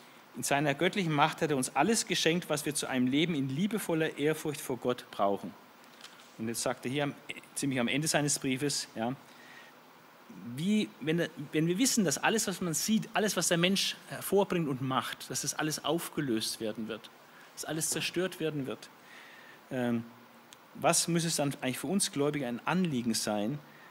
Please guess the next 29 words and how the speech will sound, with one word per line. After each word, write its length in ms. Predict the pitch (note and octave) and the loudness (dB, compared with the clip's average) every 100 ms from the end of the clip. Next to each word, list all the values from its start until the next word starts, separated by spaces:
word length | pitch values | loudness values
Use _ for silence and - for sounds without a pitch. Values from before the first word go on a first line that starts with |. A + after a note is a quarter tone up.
| - - | -20 -14
dann, 160 | - B2 | -4 0
wenn 100 | B2 | 0
dieses 340 | C3 - B2 - | 0 -2 -2 -2
Sichtbare 520 | F#3 - D#3 C3+ C3 | -2 -2 0 2 2
alles 240 | A2+ A#2+ | -2 -4
vergehen 440 | - A#2+ C3+ D#3 A2 | -4 -4 -2 -2 -2
wird, 260 | B2+ - - - - - - - | -4 -8 -16 -20 -20 -20 -20 -10
äh, 220 | - A#2+ C3 - | -6 -6 -6 -8
ein 180 | C3 B2+ | -4 -2
Leben 300 | B2+ D#3 D#3+ | 0 0 -2
in 240 | B2 A#2+ | -4 -4
Heiligkeit 880 | B2 B2+ E3+ E3+ - F3+ F3 F#3+ - - - | -2 -2 -2 -6 -6 -4 -2 -4 -8 -16 -10
und 160 | B2 A#2+ | -6 -4
in 120 | A2+ - | -4 -2
Ehrfurcht 420 | D3 - E3 - | -2 -2 -4 -4
vor 140 | C3 - | -6 -2
Gott 200 | D#3 D3+ | -2 -2
zu 120 | B2+ | -4
führen, 440 | - A#2 B2 E3 - - - - - - - - | -4 -2 -2 -4 -8 -14 -20 -20 -20 -20 -20 -10
das, 420 | C3 C3+ - - - | -4 -2 -2 -4 -6
was 420 | B2+ A#2+ - - - - | -4 -2 0 -2 -8 -6
unsichtbar, 540 | F#3 G3+ D3 - B2+ | -2 0 -2 -4 -2
aber 140 | B2 B2+ | -2 -2
dafür 280 | A#2 C3+ - | -2 -4 -4
ewig 480 | D3 B2 - - - | -4 -4 -8 -12 -8
ist 280 | G2+ - - - - | -4 -4 -6 -12 -10
und 180 | A#2+ | -6
immer 160 | B2 B2 | -4 -4
bleibt. 480 | - G2+ F2+ - | -2 -4 -4 -8